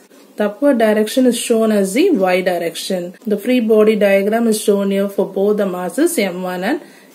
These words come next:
M two. Now applying Newton's second law for mass M two. So when you apply, what are the forces acting on it? One is the tension,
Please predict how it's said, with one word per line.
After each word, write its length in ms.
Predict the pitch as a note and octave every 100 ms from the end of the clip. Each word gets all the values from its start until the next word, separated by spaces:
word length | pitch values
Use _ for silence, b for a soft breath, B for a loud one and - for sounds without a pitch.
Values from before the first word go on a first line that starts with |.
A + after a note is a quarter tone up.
| -
M 220 | F3+ F3+
two. 360 | - F#3 F3 - B -
Now 220 | A#3+ A#3
applying 480 | G#3+ B3+ C4+ C#4 A3+
Newton's 500 | A3 A3 B3 B3 A#3+
second 500 | G#3 G3+ G#3+ G#3+ F#3+
law 340 | F#3 G3 D4+ - B -
for 240 | - A3+
mass 540 | G#3+ G3+ G3+ A3 A3+ -
M 280 | F#3+ F3+ F#3
two. 360 | - F3 F3 - - -
So 240 | - B3
when 160 | A3+ A3
you 160 | G#3+
apply, 360 | G#3 G3+ A3 C4
what 220 | C#4+ B3
are 100 | C#4
the 80 | C4
forces 520 | C4+ B3 B3 B3+ A#3+
acting 440 | A3+ G#3+ - A3+ G#3
on 200 | G#3 G3+
it? 240 | G#3 G3+ B B -
One 200 | A3 A#3+
is 120 | A3
the 100 | G#3
tension, 720 | - G3 G3+ G3 B3+ D#4+